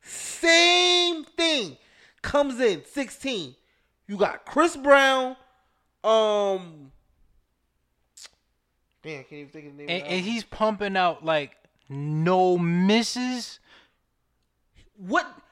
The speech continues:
Speaker 1: Tell me a miss Chris Brown had.
Speaker 2: I'm not talking about misses as far as, like, what you hearing on the radio and what you hearing
Speaker 1: We're
Speaker 2: in the
Speaker 1: talking about their
Speaker 2: popular
Speaker 1: standards.
Speaker 2: songs.
Speaker 1: We're talking about
Speaker 2: I'm,
Speaker 1: their
Speaker 2: no,
Speaker 1: standards.
Speaker 2: what I'm talking about is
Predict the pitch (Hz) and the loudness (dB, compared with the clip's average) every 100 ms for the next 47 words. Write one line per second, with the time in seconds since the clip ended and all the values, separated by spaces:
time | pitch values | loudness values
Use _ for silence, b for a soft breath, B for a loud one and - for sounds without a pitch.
0 | _ _ - 320 370 381 330 320 339 - | _ _ 2 4 6 4 2 0 -4 -4
1 | - 311 269 214 262 254 247 247 233 147 | -6 -8 -6 2 4 4 2 2 2 0
2 | 123 - 156 185 147 - 208 214 214 190 | -6 -8 -4 -4 -4 0 6 6 6 0
3 | 180 180 165 160 180 214 - 180 160 160 | 4 6 6 4 -2 -2 -4 -6 -6 -8
4 | - 185 175 165 151 151 147 165 170 160 | -2 4 6 4 0 -2 -2 -8 -6 -4
5 | 160 151 147 131 127 151 190 175 170 165 | -4 -4 -6 -8 -6 0 0 0 -2 -2
6 | 156 165 - 170 165 165 294 294 302 175 | -2 -4 -4 -2 2 4 4 4 6 8
7 | 175 262 302 - 370 392 240 143 165 190 | 8 6 6 2 2 2 0 -4 -4 -2
8 | 269 277 214 233 262 151 190 170 147 147 | 2 2 2 2 -2 0 0 2 0 -2
9 | 160 185 226 202 170 160 147 147 139 151 | 0 2 0 -2 -4 -6 -2 -2 -2 -6
10 | 147 127 | -8 -8